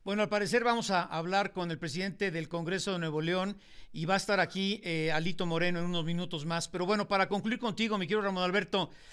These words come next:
a ver, estas dos, a ver, eh, dos comentarios que so-, están <laughs> interesantes del auditorio. Pero entonces, ¿hasta dónde y hasta cuándo y quién tiene la última palabra? Otra vez te insisto en la pregunta, ¿dices el Congreso?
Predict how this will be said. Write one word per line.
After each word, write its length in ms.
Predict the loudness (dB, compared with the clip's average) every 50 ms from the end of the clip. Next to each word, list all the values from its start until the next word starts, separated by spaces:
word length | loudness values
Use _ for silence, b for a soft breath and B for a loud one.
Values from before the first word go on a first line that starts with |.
| B B B B B
a 120 | 0 2 4
ver, 180 | 4 4 4 6
estas 560 | 4 6 6 6 6 6 4 4 2 -2 0
dos, 300 | 2 4 4 4 2 2 0
a 80 | 4
ver, 160 | 6 6 4 4 B B B B B -4 -2 0 2
eh, 40 | 2 0 0 -2 -4 -8 -10 -12 -12 -12 -14 -14 -12 -2 4
dos 180 | 4 4 4 6
comentarios 440 | 4 2 4 6 4 4 4 2
que 60 | -2 -4
so-, 140 | -4 -4
están 260 | -6 0 0 2 2 2
<laughs> 60 | 0
interesantes 480 | -2 -6 -4 -4 -2 -2 -2 -2 -2
del 120 | 0 2 2
auditorio. 360 | 2 2 4 4 2 2 2
Pero 360 | -2 -10 -16 -18 -4 -2 -2 4
entonces, 240 | 4 4 4 6
¿hasta 220 | 2 4 6 6 6
dónde 200 | 6 4 4 4
y 40 | 4
hasta 220 | 6 4 2 4
cuándo 240 | 4 4 4 4 2
y 40 | 0
quién 140 | -2 -2 0
tiene 160 | 2 4 4
la 60 | 4
última 300 | 4 4 2 0 0 2
palabra? 360 | 2 2 4 4 2 2 -2 2
Otra 280 | 2 2 4 4 4 4
vez 180 | 4 4 2
te 60 | -2 0
insisto 300 | -2 0 0 0 0 2
en 40 | 0
la 100 | 0 0
pregunta, 300 | 0 -4 -2 0 0 0
¿dices 220 | 0 2 0 0
el 140 | -2 -2 -2
Congreso? 600 | -4 -4 0 0 0 2 2 0 -2 -2 -8 -20